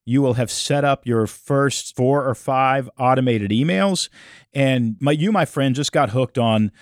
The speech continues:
an automated email system. It's just like learning to use YouTube T V or interact with Netflix or,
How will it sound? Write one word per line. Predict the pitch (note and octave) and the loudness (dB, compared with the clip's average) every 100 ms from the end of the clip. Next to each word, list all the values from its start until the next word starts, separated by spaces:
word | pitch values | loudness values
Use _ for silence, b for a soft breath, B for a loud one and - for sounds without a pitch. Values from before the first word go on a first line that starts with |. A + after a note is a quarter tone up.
| b b | b b
an | A#2+ | -4
automated | B2 A#2+ A2+ A2 G#2 | 0 0 2 0 0
email | G#2 G2 | 0 0
system. | - F2+ F2+ F#2 | -2 -4 -4 0
It's | G#3 G#3+ | 0 -2
just | C#3 A#3+ D4+ - | -4 0 0 0
like | B3+ E3+ - | -2 -2 -2
learning | B2+ D3+ E3 C#3+ | -2 0 -2 -2
to | |
use | B2 C3+ B2+ G#2+ - | 0 2 0 -2 -4
YouTube | G#2+ D#3+ - D#3+ B2+ | 0 0 2 -2 -2
T | - C#3+ | -2 -2
V | B2 C3+ C#3 C#3 A2+ | 0 0 0 0 -2
or | G2 | -2
interact | A#2+ C3+ C3+ C3 | -2 0 0 -2
with | B2 | -2
Netflix | G2+ B2+ - A#2+ B2 - | 0 0 0 -2 -2 0
or, | A#2 | -4